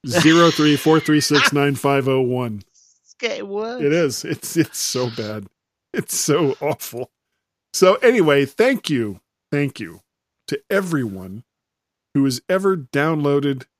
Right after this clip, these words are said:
Speaker 1: and listened, listened to the my mac dot com podcast. Both Gaz and I truly, truly appreciate it. And Gaz, you know what? I think,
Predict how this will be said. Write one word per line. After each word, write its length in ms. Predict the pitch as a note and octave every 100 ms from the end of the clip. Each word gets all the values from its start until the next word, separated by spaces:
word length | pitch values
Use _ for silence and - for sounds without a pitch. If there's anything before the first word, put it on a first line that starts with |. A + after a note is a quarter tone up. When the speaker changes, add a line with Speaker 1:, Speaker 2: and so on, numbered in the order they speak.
| _ _ _ _ C3
Speaker 1:
and 520 | B2+ C3 C#3+ D3 D#3 _ _ _ _ _ _ _
listened, 720 | A#2+ B2+ C3 - F2+ F#2+ G#2+ _ _ _ _ _ _
listened 300 | A2+ - D#2 _ _ _ _ _ _ _ _ _
to 80 | C#3
the 100 | B2+
my 240 | C3+ E3
mac 400 | E3+ D#3 D3 - _ _ -
dot 260 | A2+ B2 -
com 260 | - A#2 G#2+
podcast. 640 | A2 G2+ - G#2 G2+ - -
Both 220 | C3 B2+
Gaz 240 | B2 A#2
and 100 | G#2+
I 140 | A2 G#2 G2+ _ -
truly, 640 | - - F#3 G3 F3 D#3
truly 340 | - C3 B2
appreciate 480 | A2+ A#2+ A2 A#2 A2
it. 100 | A2 _ _ _ _ _ _
And 180 | C#3 B2+
Gaz, 300 | D3+ D3+ C3+
you 80 | E3+
know 140 | G#3+
what? 260 | F3+ F3 - -
I 400 | E3+ G#3+ A3+ G#3
think, 540 | - G3+ E3+ F#3+